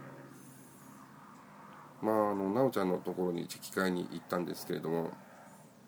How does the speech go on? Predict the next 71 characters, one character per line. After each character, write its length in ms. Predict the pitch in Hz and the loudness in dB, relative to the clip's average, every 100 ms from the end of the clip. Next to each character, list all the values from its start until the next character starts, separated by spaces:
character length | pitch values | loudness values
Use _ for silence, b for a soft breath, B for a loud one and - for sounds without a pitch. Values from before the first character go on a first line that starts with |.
| - - - - - - | -20 -20 -20 -20 -16 -6
う 20 | |
ん、 380 | 87 98 98 92 | 0 2 4 4
甘 220 | 90 110 120 | 6 6 6
納 160 | 120 - | 6 4
豆 140 | 95 | 2
さ 140 | 90 90 | 4 2
ん、 220 | 90 87 | 4 2
あ 40 | |
の、 120 | 98 | 4
牧 280 | 95 151 208 | 4 4 6
場 180 | 185 175 | 6 8
デ 200 | 139 131 | 10 8
ー 20 | |
ト 140 | 92 - | 8 -2
っ 20 | |
て 200 | - 85 | -2 -2
い 300 | 80 85 78 | 2 2 0
う 60 | 64 - - - - - | -4 -12 -20 -20 -16 -4
コ 100 | - | 2
ン 120 | 92 85 | 2 2
セ 180 | - | -2
プ 140 | 85 85 | -4 0
ト 120 | 82 | 2
だ 100 | 87 | 0
っ 40 | |
た 120 | - 76 | -2 -6
ん 40 | |
で 80 | 80 | -4
す 80 | 104 | 0
ね、 100 | 117 | 4
な 160 | 104 | 6
お 60 | 92 | 4
ち 100 | 85 | 2
ゃ 40 | 87 | 0
ん 100 | 80 | 0
は。 100 | 92 - 113 | -4 -6 2
そ 160 | 135 | 8
れ 100 | 143 | 10
ぞ 100 | 143 | 10
れ 60 | 110 | 10
五 120 | 107 | 10
人 220 | 110 110 | 10 8
メ 120 | 104 | 8
ン 80 | 104 | 8
バ 120 | 95 | 6
ー 20 | 87 | 4
が 80 | |
い 60 | 90 | 2
て、 100 | 107 | 2
そ 140 | 131 | 6
れ 80 | 139 | 6
ぞ 120 | 143 | 8
れ 80 | 143 | 8
の 160 | 175 143 | 8 4
コ 180 | 127 101 | 6 4
ン 80 | |
セ 160 | 92 92 | 4 0
プ 100 | - | 0
ト 240 | - 90 - B B B B - | 2 2 0 B B B B 2
の、 160 | 139 107 | 4 4
ま 120 | 92 | 2
あ、 40 | |
デ 200 | 85 92 | 2 2
ー 20 | |
ト 160 | 85 - | 2 -2
み 180 | - 90 | -2 0
た 100 | 85 | 0
い 60 | |
な 100 | 78 | 0
感 280 | 80 92 87 | -4 -2 -2
じ 260 | 78 82 | -2 -6